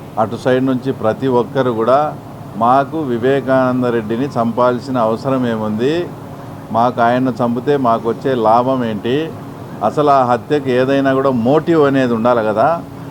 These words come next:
ఆ మోటివ్ గురించి ఏంటి? ఎప్పు-, ఆ మోటివ్ లేకుండా మర్డర్ ఎట్లా జరుగుతుంది? ఇంత చిన్న ఈ విషయం కూడా మీరు ఎట్లా మర్చిపోతారని మా గురించి మాట్లాడడము." అంటే హత్యకు ఏదైనా జరిగేటప్పుడు మోటివ్ ఉండాలా అనేది వాళ్ళ పాయింట్.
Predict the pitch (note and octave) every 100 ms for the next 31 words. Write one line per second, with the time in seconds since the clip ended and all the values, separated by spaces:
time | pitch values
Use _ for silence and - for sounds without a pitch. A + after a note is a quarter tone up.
0 | - A#2+ A#2+ C3 D3+ E3 E3 D#3 C#3 C3+
1 | C#3 B2+ C#3+ B2+ C#3 B2+ D3+ C3+ A2+ A#2+
2 | A2+ A#2+ C3 D3 D#3 C#3+ C3 A#2+ C3 D3
3 | C#3 A#2+ B2+ C#3 A#2 B2+ A#2+ A2+ A2+ G#2+
4 | A2 D#3+ - - - G#2 B2 C#3+ B2 C3
5 | C#3+ D3 C#3 C3 B2+ B2 A#2+ C#3 C#3 C3+
6 | C#3 C#3 B2 A2+ A2+ G#2+ G#2 C3 C3 A#2+
7 | G#2+ A2+ A2+ A2 G#2+ A2 C3 A2+ G#2+ G2+
8 | G#2+ A2 A#2 G2+ G2+ A2+ A2 G#2 A2+ B2+
9 | - - - - - G#2 A#2+ B2 G2 G#2+
10 | - C#3+ B2 A#2+ B2+ C3 A2+ A2 G#2+ G#2+
11 | C3+ A2+ A#2+ A#2+ B2 A2+ A2 G#2+ G2+ G2
12 | A#2 C3 G#2+ F#2+ F#2+ F#2+ F2+